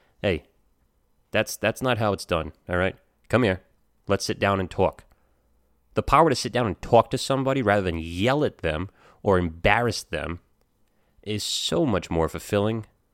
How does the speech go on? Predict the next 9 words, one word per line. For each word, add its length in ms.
and 240
beneficial 760
to 300
the 160
individual 540
and 200
yourself. 560
Sit 320
down. 420